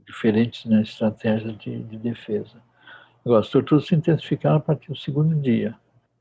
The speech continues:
porque eles foram descobrindo outras coisas, né, da, não da minha atuação, não, porque eles não investigaram nada. Se eles tivessem investigado, eles teriam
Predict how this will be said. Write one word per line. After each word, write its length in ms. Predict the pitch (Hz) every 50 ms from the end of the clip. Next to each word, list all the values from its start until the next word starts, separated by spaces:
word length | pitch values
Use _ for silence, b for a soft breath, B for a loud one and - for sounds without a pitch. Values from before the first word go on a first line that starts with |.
| _ _
porque 200 | - 110 - 120
eles 120 | 110 110
foram 200 | - - 120 117
descobrindo 580 | 117 113 - - - 135 113 113 123 120 117 127
outras 320 | 120 - - 147 135 -
coisas, 500 | - - 131 123 120 113 98 104 101 -
né, 140 | - 107 104 104 101
da, 260 | 110 113 113 117 117 - - _ B B B B B -
não 140 | 165 175 170
da 120 | 170 170
minha 180 | 156 143 143 131
atuação, 440 | - - 143 120 113 - - 143
não, 180 | 131 131 147 139
porque 160 | - - -
eles 140 | 143 127 117
não 120 | 160 151
investigaram 600 | 143 139 131 131 - - - 131 113 110 110 110 107
nada. 240 | - 113 - - 101 117 107
Se 140 | - -
eles 80 | 147 131
tivessem 460 | - - 131 120 127 120 - - 123
investigado, 760 | 107 113 104 - - - 107 107 117 127 135 117 104 104 - - B B B B B B _ _ -
eles 160 | 117 110 -
teriam 500 | - 131 113 113 120 117 117 117 117